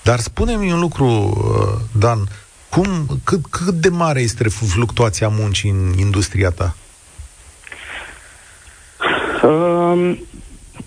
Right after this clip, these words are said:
Speaker 2: aș zice undeva între cincisprezece douăzeci la sută dacă ții lucrurile sub control.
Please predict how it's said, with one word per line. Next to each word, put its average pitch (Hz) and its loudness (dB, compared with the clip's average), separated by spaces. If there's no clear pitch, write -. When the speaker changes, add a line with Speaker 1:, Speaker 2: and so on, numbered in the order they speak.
Speaker 2:
aș 135 2
zice 147 2
undeva 151 2
între 151 -2
cincisprezece 135 0
douăzeci 123 0
la 117 2
sută 139 0
dacă 120 0
ții 131 2
lucrurile 127 0
sub 113 0
control. 107 0